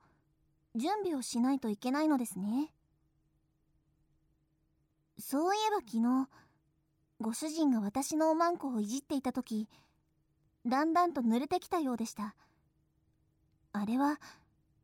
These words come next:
おちんちんを挿入する準備だったのですね。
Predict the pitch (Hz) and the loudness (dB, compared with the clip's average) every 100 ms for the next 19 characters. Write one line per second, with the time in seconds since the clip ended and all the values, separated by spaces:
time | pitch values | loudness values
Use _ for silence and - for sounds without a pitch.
0 | - 214 - 311 370 320 285 220 196 - | -6 -6 -4 -4 -4 -2 -2 -2 -6 -4
1 | 247 311 330 349 381 370 277 349 415 392 | 0 2 2 0 0 -2 -2 -2 0 0
2 | 320 - 233 220 208 - 214 269 320 | -2 -2 -2 -2 -4 -4 0 2 0